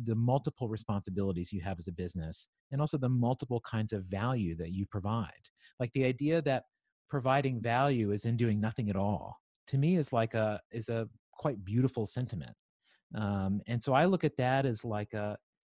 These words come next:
an enlightened way of thinking about things, a way of seeing that, yes, our financial interests are important, but they are, uh, just one of multiple factors to consider.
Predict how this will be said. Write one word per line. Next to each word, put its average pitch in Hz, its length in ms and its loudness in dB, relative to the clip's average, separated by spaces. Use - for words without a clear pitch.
an 147 100 0
enlightened 147 500 6
way 143 200 4
of 143 80 2
thinking 214 320 0
about 92 300 -2
things, - 420 -12
a 123 60 -2
way 117 200 4
of 131 100 0
seeing 143 420 0
that, 120 180 0
yes, 113 320 0
our 107 100 0
financial 107 540 0
interests 104 320 -6
are 90 100 -6
important, 101 520 -4
but 113 160 -2
they 107 120 -4
are, 98 260 -2
uh, 92 120 -8
just 117 200 -8
one 104 240 2
of 95 120 -2
multiple 113 720 0
factors 98 400 -6
to 101 100 -10
consider. 98 560 -4